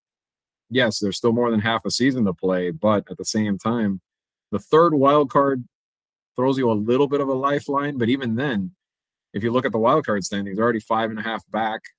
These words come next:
plus several, you know, multiple teams ahead of them. It's not, it, it's the situation where, again, you sort of find yourself where unless something really, really drastic changes in the next two to three weeks,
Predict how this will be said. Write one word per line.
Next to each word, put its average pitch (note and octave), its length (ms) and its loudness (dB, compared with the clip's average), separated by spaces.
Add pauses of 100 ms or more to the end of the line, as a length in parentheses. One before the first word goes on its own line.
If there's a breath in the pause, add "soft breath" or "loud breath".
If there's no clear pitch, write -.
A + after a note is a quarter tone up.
(200)
plus A#2 380 -2 (180)
several, A2 360 -2
you B2+ 60 -2
know, G#2+ 100 0
multiple G#2+ 460 -2
teams A2+ 300 -4
ahead G#2+ 260 -2
of G#2+ 80 -4
them. A2 260 -6 (1160)
It's A2+ 240 -4
not, B2 240 -2
it, A#2+ 160 -2
it's - 380 -6
the A#2+ 100 -6
situation C#3 600 0
where, A#2 140 0
again, G#2 520 -2 (160)
you G2 140 -6
sort B2 260 0
of A2+ 100 0
find A#2+ 300 -2
yourself A2+ 380 -2
where G2+ 240 0
unless G#2+ 260 -4
something A#2 580 -4
really, C3+ 640 -2
really A#2 460 -2
drastic G#2+ 600 -6
changes G#2 440 -4
in F2 100 -8
the F2+ 60 -10
next G2 400 -10
two A#2 180 -4
to G#2 100 -4
three G#2 200 -6
weeks, G#2 460 -6